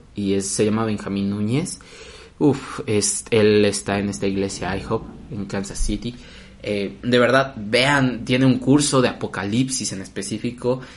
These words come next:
en su, en su escuela Casas de Oración. Eh, tiene un curso y de verdad, súper recomendado. No lo leí, no lo he visto.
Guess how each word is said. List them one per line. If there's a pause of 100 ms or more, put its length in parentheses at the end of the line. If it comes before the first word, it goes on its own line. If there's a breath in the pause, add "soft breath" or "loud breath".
en
su, (200)
en
su
escuela
Casas
de
Oración. (320 loud breath)
Eh,
tiene
un
curso
y
de
verdad, (340)
súper
recomendado.
No
lo
leí,
no
lo
he
visto.